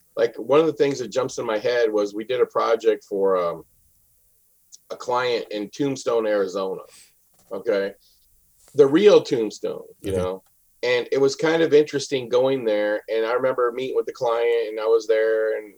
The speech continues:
Speaker 1: whatever. And then I remember just, like, you know, visiting the whole town, you know, and I was, like, inquisitive and wanting to see everything
Speaker 2: Wow.
Speaker 1: and,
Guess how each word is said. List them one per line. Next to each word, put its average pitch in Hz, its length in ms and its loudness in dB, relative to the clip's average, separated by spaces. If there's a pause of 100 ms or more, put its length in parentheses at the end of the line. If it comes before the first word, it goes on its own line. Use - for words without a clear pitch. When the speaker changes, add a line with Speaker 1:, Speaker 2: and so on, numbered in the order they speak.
(140)
Speaker 1:
whatever. 107 580 0 (340)
And 113 120 -4
then 135 80 2
I 147 40 0
remember 139 380 2
just, 127 260 -12
like, 120 240 0 (520)
you 143 100 -2
know, 120 380 2 (140)
visiting 135 500 -2
the 123 80 -2
whole 131 200 2
town, 120 460 -6 (720)
you 113 100 -4
know, 113 260 2
and 117 80 0
I 117 60 2
was, 120 220 4
like, 117 180 0
inquisitive 98 760 0
and 98 120 -6
wanting 110 320 -2
to 104 80 -8
see 131 360 -4
everything 95 460 -4
Speaker 2:
Wow. 143 280 -6
Speaker 1:
and, 85 140 -16